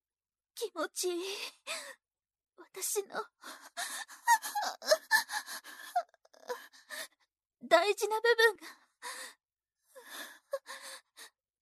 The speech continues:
君の舌で侵されてる。すごくいい。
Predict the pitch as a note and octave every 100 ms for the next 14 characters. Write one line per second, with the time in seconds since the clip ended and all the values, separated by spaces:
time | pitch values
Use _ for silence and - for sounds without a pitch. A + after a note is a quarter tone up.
0 | _ _ - - F#4+ G4+ G4 G#4 - -
1 | A4+ F#4 D#4+ - C5 - E5+ - - _
2 | _ - - - A#4 - - A4+ C5 E5
3 | C#5+ C5 - - _ - - - - -
4 | _ _ _ _ _ _ _ _ - -
5 | _ - - _ _ _ _ _ _ _
6 | _ _ _ _ - - - - _ _
7 | _ C#5+ _ _ _ _ _ - - -
8 | B4+ G#4 B4 - G4+ F4